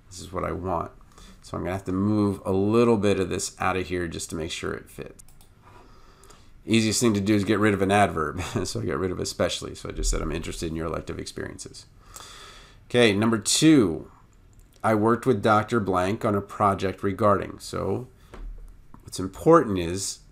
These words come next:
that your letter match. So when you wrote your thesis, you put clinical skills first. That means your first paragraph is on clinical skills. Your second paragraph here was research. That should match to number two.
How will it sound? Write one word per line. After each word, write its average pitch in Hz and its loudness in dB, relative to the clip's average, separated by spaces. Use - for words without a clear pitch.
that 104 -2
your 101 4
letter 104 2
match. 98 -4
So - -4
when 107 4
you 143 8
wrote 143 4
your 147 0
thesis, 139 0
you 117 0
put 117 0
clinical 123 0
skills 123 0
first. 117 0
That 90 -6
means 104 0
your 101 0
first 131 4
paragraph 98 0
is 98 -4
on 92 -4
clinical 87 -8
skills. - -10
Your 95 -2
second 123 2
paragraph 123 2
here 139 -4
was 98 -4
research. 139 0
That 85 -4
should 113 -4
match 139 2
to 101 -6
number 101 0
two. 107 2